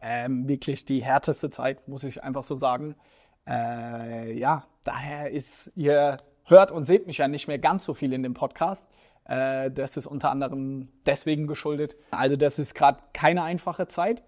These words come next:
Ähm, aber ja, auch da kommen wir durch. Und ich muss sagen, dass ich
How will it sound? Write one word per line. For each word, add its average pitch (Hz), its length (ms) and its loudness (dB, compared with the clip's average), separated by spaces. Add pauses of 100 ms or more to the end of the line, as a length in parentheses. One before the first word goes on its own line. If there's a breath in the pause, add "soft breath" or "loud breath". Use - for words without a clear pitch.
(420)
Ähm, 131 840 -4 (100)
aber 135 680 -2 (260)
ja, 160 320 2 (140)
auch 127 160 -12
da 139 160 -2
kommen 151 220 -4
wir 147 60 0
durch. 180 320 0
Und 131 160 -6
ich - 160 -8
muss 139 160 -8
sagen, 147 300 4
dass 131 180 -8
ich 139 220 -12